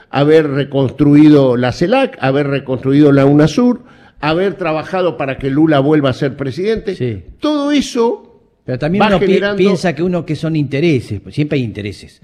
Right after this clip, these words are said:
Speaker 1: Hay
Speaker 2: económicos,
Speaker 1: intereses.
Speaker 2: ¿eh? Porque, eh, Argentina es interesante para el mundo, ¿eh? Todo lo que podamos brindar, lo mismo que Venezuela también, por supuesto, con el petróleo.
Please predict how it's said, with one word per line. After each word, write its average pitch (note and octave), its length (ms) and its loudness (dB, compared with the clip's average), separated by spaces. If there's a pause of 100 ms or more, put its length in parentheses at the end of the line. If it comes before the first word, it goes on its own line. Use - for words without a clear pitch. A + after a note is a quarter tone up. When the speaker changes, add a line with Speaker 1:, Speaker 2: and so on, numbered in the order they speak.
(140)
Speaker 1:
Hay G#3 200 -2
Speaker 2:
económicos, D#3 840 0
Speaker 1:
intereses. - 280 -20
Speaker 2:
¿eh? E3 280 -6
Porque, G#2 720 -8
eh, G2+ 40 -8
Argentina G2+ 460 -8
es B2+ 100 -8
interesante A2 680 -6 (220)
para A2 160 -6
el A2 120 -4
mundo, G2+ 420 -4 (260)
¿eh? C#3+ 180 -4
Todo C#3+ 200 -2
lo A#2+ 100 -2
que A2+ 100 -8
podamos A#2 360 -4
brindar, A#2 640 -4
lo A#2+ 140 -4
mismo B2+ 320 -4
que A#2 100 -6
Venezuela C#3 640 -4
también, C3+ 400 -4
por C3+ 120 -8
supuesto, D3 420 -8
con A#2+ 120 -6
el A#2 140 -6
petróleo. C3 720 -4